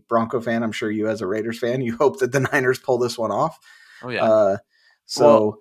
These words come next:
Speaker 2: one thing too, C M C won't be putting up fantasy points this week, right? That's the,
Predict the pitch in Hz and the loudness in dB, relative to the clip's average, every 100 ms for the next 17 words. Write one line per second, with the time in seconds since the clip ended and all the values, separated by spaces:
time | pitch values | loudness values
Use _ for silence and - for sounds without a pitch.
0 | _ - 147 139 139 123 127 113 139 131 | _ -4 -2 0 -2 -2 -4 -4 -4 -4
1 | 127 120 117 95 117 113 101 98 - 107 | -4 -4 -4 -4 -4 -4 -4 -4 -4 -4
2 | 101 95 90 - 85 - 92 - 85 82 | -4 -8 -12 -12 -14 -12 -12 -12 -12 -14
3 | 90 87 90 - - 90 - 90 85 85 | -8 -6 -6 -8 -14 -14 -14 -12 -10 -10